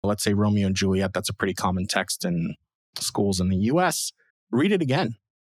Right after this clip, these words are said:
because you will read it in a different way. Or read something else. Read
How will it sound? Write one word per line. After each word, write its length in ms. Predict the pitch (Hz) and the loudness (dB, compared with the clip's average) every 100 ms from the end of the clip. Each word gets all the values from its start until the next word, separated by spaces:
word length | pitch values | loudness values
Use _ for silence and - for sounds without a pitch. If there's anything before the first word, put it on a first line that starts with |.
| - | -10
because 380 | 120 139 123 110 | -2 2 2 2
you 160 | 117 | 0
will 200 | 131 127 | 2 2
read 200 | 107 120 | 2 2
it 80 | 120 | 2
in 160 | 104 98 | 2 2
a 60 | 95 | 0
different 380 | 104 - - | -4 -2 -2
way. 300 | 101 113 98 - _ _ _ | 0 0 -2 -10 _ _ _
Or 360 | 156 165 127 143 _ _ - | 2 4 2 -2 _ _ -6
read 240 | 113 135 | -2 -2
something 300 | - 151 151 | -2 -2 0
else. 300 | 170 180 - - - | 0 -2 -4 -10 -6
Read 380 | 117 110 110 | -2 0 0